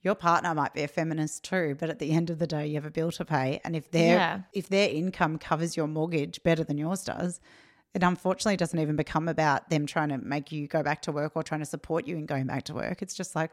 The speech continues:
Speaker 2: Someone's
Speaker 1: what
Speaker 2: gotta
Speaker 1: can we
Speaker 2: pay.
Speaker 1: bloody
Speaker 2: Yeah,
Speaker 1: afford?
Speaker 2: a hundred percent.
Speaker 1: So hard.
Speaker 2: Agreed. Both are a nice tie into each other. And it's strikes like these that I think do push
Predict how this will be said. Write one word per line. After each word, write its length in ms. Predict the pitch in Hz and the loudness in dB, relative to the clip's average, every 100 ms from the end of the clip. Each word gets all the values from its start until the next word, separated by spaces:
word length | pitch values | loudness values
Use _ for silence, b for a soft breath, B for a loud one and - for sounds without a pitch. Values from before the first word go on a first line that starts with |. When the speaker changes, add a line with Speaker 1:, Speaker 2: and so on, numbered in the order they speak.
| - | -6
Speaker 2:
Someone's 260 | - 214 202 | -2 2 4
Speaker 1:
what 80 | 208 | 6
Speaker 2:
gotta 100 | 233 | 6
Speaker 1:
can 40 | |
we 100 | 208 | 6
Speaker 2:
pay. 60 | 202 | 8
Speaker 1:
bloody 240 | 196 185 | 8 8
Speaker 2:
Yeah, 580 | 180 170 202 190 170 165 | 8 8 10 10 10 6
Speaker 1:
afford? 160 | 190 - | 0 -4
Speaker 2:
a 80 | 196 | -2
hundred 240 | 202 190 | 0 2
percent. 140 | 220 220 | 4 4
Speaker 1:
So 40 | |
hard. 500 | 233 285 165 151 151 | 6 6 6 4 0
Speaker 2:
Agreed. 480 | 185 175 180 165 180 - | -2 2 2 0 -2 4
Both 180 | 208 220 | 4 4
are 60 | |
a 20 | |
nice 220 | 214 190 - | 0 0 0
tie 180 | 175 | 0
into 220 | 165 175 160 | 2 0 0
each 160 | - | 4
other. 160 | 185 170 | 6 6
And 240 | 156 190 | 4 2
it's 100 | 196 - | 0 0
strikes 440 | - 180 196 - | 2 0 0 -2
like 220 | 180 180 | -4 -2
these 300 | 165 160 156 | 0 0 0
that 100 | 170 | 0
I 120 | 160 | 0
think 320 | 156 165 151 - | 0 -4 -6 -2
do 220 | 160 160 | -2 -2
push 640 | - - 165 - - | -6 -2 0 0 -2